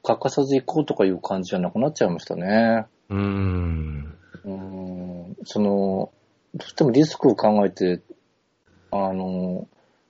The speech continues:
Speaker 1: 何かを契約するまでは、うつら-、うつらないようにしなくてはいけないとか思ったりとか。
Speaker 2: ええ。
Speaker 1: うん。なんか、やっぱり怖いのが、ほら、なんか、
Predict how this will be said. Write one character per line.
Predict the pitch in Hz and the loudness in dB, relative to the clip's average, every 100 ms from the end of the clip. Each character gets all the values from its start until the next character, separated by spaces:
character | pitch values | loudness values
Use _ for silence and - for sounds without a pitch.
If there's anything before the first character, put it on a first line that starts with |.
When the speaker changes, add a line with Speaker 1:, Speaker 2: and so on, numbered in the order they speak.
| _ | _
Speaker 1:
何 | 135 139 | 2 4
か | 104 | 2
を | |
契 | - 117 | 4 6
約 | 120 117 | 6 4
す | - | 0
る | 127 | 2
ま | 127 | 2
で | 117 | 2
は、 | 98 90 87 90 - _ | 2 2 0 -2 -10 _
う | 160 | -10
つ | - 117 | -4 0
ら-、 | 117 113 | 2 2
う | - | -2
つ | 95 | 0
ら | 120 | 4
な | 123 | 6
い | |
よ | 110 | 6
う | |
に | 87 | 4
し | - | -2
な | 98 | -4
く | - | 0
て | |
は | 85 | -2
い | 85 | 0
け | 92 | 0
な | |
い | 90 | -2
と | 90 | -2
か | 80 | -2
思 | 87 | -2
っ | |
た | 87 - | -6 -6
り | 92 | -6
と | - | -8
か。 | - 90 92 87 - - - | 2 4 6 4 0 -10 -2
Speaker 2:
え | 104 98 85 76 71 | 0 2 0 -2 -6
え。 | 80 - _ _ _ - - _ _ - | -12 -18 _ _ _ -20 -20 _ _ -12
Speaker 1:
う | |
ん。 | 92 90 87 87 85 | -8 -6 -6 -8 -4
な | 104 | -2
ん | 123 | 2
か、 | 92 87 - | 4 4 2
や | 95 | 0
っ | |
ぱ | - | 2
り | 113 95 _ | 2 2 _
怖 | - 147 208 | 4 8 8
い | |
の | 156 | 6
が、 | 90 82 - _ | 2 0 -4 _
ほ | - 98 | -6 0
ら、 | 87 82 - _ _ _ _ _ _ _ _ | 2 0 -4 _ _ _ _ _ _ _ _
な | 214 147 | -6 -4
ん | |
か、 | 139 92 87 85 | -2 0 2 0